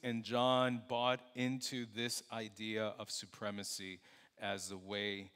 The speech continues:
to greatness. In Luke chapter nine, verse forty-nine,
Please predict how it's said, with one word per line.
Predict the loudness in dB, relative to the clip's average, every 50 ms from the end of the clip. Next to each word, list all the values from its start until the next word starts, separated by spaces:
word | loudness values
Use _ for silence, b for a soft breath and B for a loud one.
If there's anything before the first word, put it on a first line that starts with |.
| b b b b b b
to | -14 -14 -12
greatness. | -10 -8 -6 -6 -6 -6 -8 -12 -16 -14 -10 -8 -6 -6 -6 -8 -10 _ _ _ _ _ _ _ _ _ _ _ _ _ _ _ _ _ _ _ _ _ _ _ _ _ _ _ _ _ _ -20 -14 -8
In | -4 -2 0 2
Luke | 2 0 0 -2
chapter | -4 -2 0 0 0 0 -2 -2
nine, | 2 4 4 6 6 4 2
verse | 0 -2 -4 -4
forty-nine, | -4 -6 -6 -4 -2 0 0 0 2 2 2 2 0 -2 -4 -8